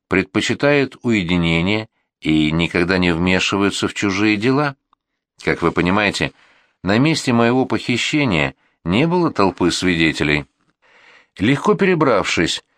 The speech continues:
через вылизанные волнами камни, обрамлявшие тропинку, Скви спустилась к берегу, распугав по дороге тепеджеков.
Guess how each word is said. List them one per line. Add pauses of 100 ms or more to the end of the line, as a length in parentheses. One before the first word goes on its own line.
(140)
через
вылизанные
волнами
камни, (420)
обрамлявшие
тропинку, (340)
Скви
спустилась
к
берегу, (400)
распугав
по
дороге (420)
тепеджеков.